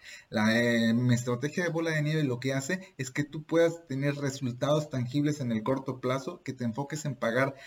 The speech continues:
la deuda con menor saldo para que la pagues lo más pronto posible y de esta manera tiene un enorme impacto psicológico emocional en ti al sentir pequeñas victorias que prácticamente estás empezando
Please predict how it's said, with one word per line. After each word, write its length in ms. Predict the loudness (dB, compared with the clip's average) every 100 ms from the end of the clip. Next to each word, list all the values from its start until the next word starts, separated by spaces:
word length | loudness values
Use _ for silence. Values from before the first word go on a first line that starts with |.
| -16
la 180 | -2 0
deuda 680 | 2 2 2 0 0 0 0
con 220 | 0 0
menor 320 | 2 2 0 0
saldo 340 | 0 0 0
para 180 | 0 -2
que 120 | -2
la 240 | -2 -2
pagues 400 | 0 0 0 -2
lo 100 | -2
más 240 | 0 0 -2
pronto 380 | -4 -4 -4 -4
posible 440 | -4 -2 -2 -2
y 120 | -2
de 100 | 0
esta 220 | 0 0
manera 540 | 0 0 0 0 0 0 -4 -2 -2
tiene 340 | 0 4 4 4
un 220 | -2 -6
enorme 760 | -6 -2 2 4 4 4 2 -2
impacto 800 | -2 -2 -2 -4 -4 -6 -6 -8
psicológico 880 | -6 -6 -2 0 2 0 -2 -4 -2
emocional 720 | 0 -2 -2 -2 0 0 -2
en 320 | -2 -2 -2
ti 320 | 0 0 0 -6 -6
al 500 | 2 4 6 4 0
sentir 760 | -8 -4 -2 -2 -2 -4 -4 -2
pequeñas 500 | -2 -2 -4 -4 -4
victorias 560 | -4 0 2 2 0
que 140 | -4 -4
prácticamente 560 | -4 -6 -4 -4 -4 -6
estás 240 | -6 -4
empezando 920 | -2 -4 -4 -6 -2 -2 -2 0 0